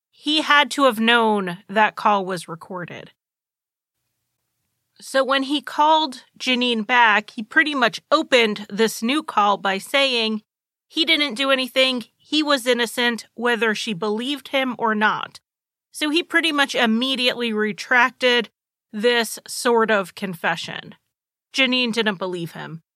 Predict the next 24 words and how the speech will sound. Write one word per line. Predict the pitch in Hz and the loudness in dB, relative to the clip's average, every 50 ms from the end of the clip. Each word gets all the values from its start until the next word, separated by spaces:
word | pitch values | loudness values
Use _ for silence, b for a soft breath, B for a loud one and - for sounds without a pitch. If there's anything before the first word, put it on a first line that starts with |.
| _ _ _ | _ _ _
She | - - - 302 294 - | -14 -6 -4 -4 -2 0
asked | - 233 240 233 - - - - - - | 2 2 2 2 -2 -6 -14 -20 -20 -4
Kyler | - 247 233 233 233 220 220 208 208 214 - | 0 2 2 2 2 2 2 2 2 2 0
again | 226 214 208 294 302 302 294 294 277 269 - | 0 -2 0 2 2 4 4 4 2 0 0
where | 202 220 214 208 | 0 2 2 2
Jessica | - 240 240 226 - - - 240 247 | 2 0 0 0 -2 -8 -10 -8 -6
was, | 220 220 226 220 220 220 220 214 214 - - | -2 2 4 4 4 4 4 2 -2 -6 -10
accused | 214 214 - - - 302 320 330 311 - - - | -12 -12 -10 -6 -4 -2 -2 -2 -4 -4 -2 0
him | 339 311 294 285 | 2 2 2 2
of | - - 208 170 | 0 -2 -2 -2
dragging | - 240 240 233 233 190 220 226 226 226 220 175 | 0 2 4 4 2 0 -2 -4 -4 -4 -6 -4
Jessica | - 233 220 214 - - 226 - 226 226 226 220 220 - - | 0 0 0 0 -2 -6 -6 -2 0 2 2 2 2 0 -4
into | 233 226 220 - 240 | -4 -4 -4 -6 -6
the | 202 202 196 | -6 -6 -4
woods | 185 233 285 285 220 - | -2 -2 -2 -2 -2 -2
somewhere, | - 277 262 254 262 254 254 247 254 254 247 - _ _ _ _ _ _ _ _ _ _ _ _ - | -2 -2 -2 0 0 0 2 2 2 0 -2 -4 _ _ _ _ _ _ _ _ _ _ _ _ 0
and | 269 269 269 262 262 233 - - | 2 2 4 2 2 0 -4 -4
then | 247 233 214 254 247 240 240 240 226 - | -4 -2 0 2 2 2 2 0 -4 -6
she | - - - - 254 247 | -8 -8 -6 -4 -4 -4
hung | 208 202 233 226 220 | -2 0 -2 0 2
up | 208 196 196 202 - - - - | 2 2 0 0 -4 -10 -12 -8
on | 190 190 190 185 | -4 -4 -4 -4
him | - - 185 180 170 - - | -6 -8 -8 -8 -10 -10 -12
again. | 170 170 165 175 160 151 131 135 139 160 165 | -12 -10 -8 -8 -8 -8 -10 -12 -14 -14 -16